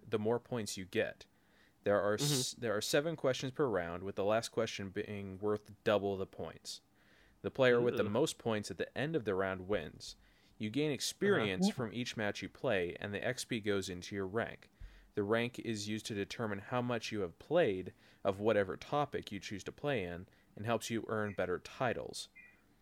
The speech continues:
Speaker 1: There are
Speaker 2: Ooh.
Speaker 1: hundreds of different categories to choose from,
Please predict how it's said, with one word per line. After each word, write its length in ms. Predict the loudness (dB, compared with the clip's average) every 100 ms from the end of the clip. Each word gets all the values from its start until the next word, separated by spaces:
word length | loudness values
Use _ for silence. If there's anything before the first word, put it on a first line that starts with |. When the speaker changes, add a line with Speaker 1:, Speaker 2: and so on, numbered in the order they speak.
| _ _ _
Speaker 1:
There 180 | 2 4
are 80 | 4
Speaker 2:
Ooh. 160 | 0
Speaker 1:
hundreds 400 | 0 2 2 2
of 100 | 0
different 280 | -2 -4 -4
categories 480 | 0 2 4 4 0
to 80 | -4
choose 300 | -8 -8 -8
from, 340 | -6 -6 -8